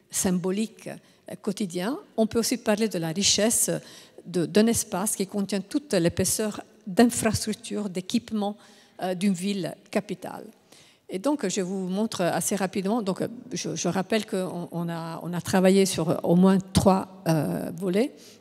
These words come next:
D'un côté, la lecture de la cartographie ancienne et plus récente,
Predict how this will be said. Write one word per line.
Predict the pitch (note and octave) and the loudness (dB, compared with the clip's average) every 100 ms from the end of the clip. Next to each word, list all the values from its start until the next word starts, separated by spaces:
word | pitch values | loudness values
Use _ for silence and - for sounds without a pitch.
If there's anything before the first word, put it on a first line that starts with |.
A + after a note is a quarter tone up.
| - _ _ _ _ _ | -20 _ _ _ _ _
D'un | F3 G3 F#3+ | 6 6 8
côté, | G3 G3 F#3+ - C#3 C#3+ D3 | 4 6 4 2 -6 -8 -4
la | D3+ D#3 | -4 -4
lecture | D3+ - F3+ D#3+ | -6 -8 -8 -4
de | |
la | D3 | -6
cartographie | D3+ E3 - E3 D#3+ - F3+ | -4 -6 -6 -8 -8 -8 -8
ancienne | D3+ D#3 - F#3 F3+ E3+ E3 | -8 -4 -2 -2 -2 -2 -2
et | D#3 D#3+ | 0 -2
plus | - - C#3+ | -6 -8 -4
récente, | E3+ - G#3 B3+ B3 | -2 0 2 0 -2